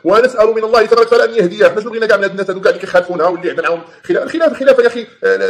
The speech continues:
الخلاف يبقى في محله، وإنما أنت تريد الرحمة به، الرحمة به، أنت بغيتي ليه الهداية، ماشي بغيتي ليه العذاب. فلهذا عندما تختلف معه أو تحتد معه فتبقى في إطار هذا المقصد العظيم، وهو أنك باغي له الخير وباغي له التوبة وباغي له الهداية فيما تراه أنت حقا ويراه هو باطلا.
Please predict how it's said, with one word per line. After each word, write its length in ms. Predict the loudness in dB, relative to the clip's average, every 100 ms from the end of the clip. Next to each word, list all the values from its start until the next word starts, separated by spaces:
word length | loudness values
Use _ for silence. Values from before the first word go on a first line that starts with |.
| -2
الخلاف 360 | -6 0 0 0
يبقى 560 | 0 0 2 2 2
في 120 | 2
محله، 480 | -2 -2 -6 -6 -4
وإنما 420 | -4 -2 0 0
أنت 160 | 0 -2
تريد 240 | -2 -6
الرحمة 300 | -6 -2 0 0
به، 280 | -2 -6 -10 _ _ _ -10
الرحمة 260 | -6 -2
به، 160 | -2 -2
أنت 120 | -4
بغيتي 200 | -6 -8
ليه 80 | -6
الهداية، 320 | -2 0 0
ماشي 140 | -4
بغيتي 180 | -10 -10
ليه 60 | -4
العذاب. 320 | -2 0 -4 -6 _ -8
فلهذا 380 | 0 2 2
عندما 260 | -2 -6 -8
تختلف 340 | -6 -8 -6
معه 340 | -6 -6 -4 -4
أو 80 | -6
تحتد 300 | -12 -8 -4
معه 320 | -2 -2 -4 -2 -2
فتبقى 280 | 0 -2
في 160 | -2 -2
إطار 480 | 4 4 4 -2 -20 _ 0
هذا 220 | 2 4
المقصد 300 | 2 -2 0
العظيم، 340 | 2 0 0
وهو 200 | -4 0
أنك 340 | -2 -2 -2 0
باغي 180 | 0
له 160 | 0 -8 -6 -6
الخير 280 | -6 -2 0
وباغي 180 | 0 -2
له 120 | -4 -8 -12
التوبة 340 | 0 2 4
وباغي 160 | 2 -2
له 60 |
الهداية 380 | -4 2 4 4
فيما 200 | 4 2
تراه 280 | 2 2 0
أنت 200 | 2 2 0 -18 -18
حقا 240 | -2 2
ويراه 220 | 4 4
هو 240 | 2 0 2
باطلا. 420 | 2 -2 -10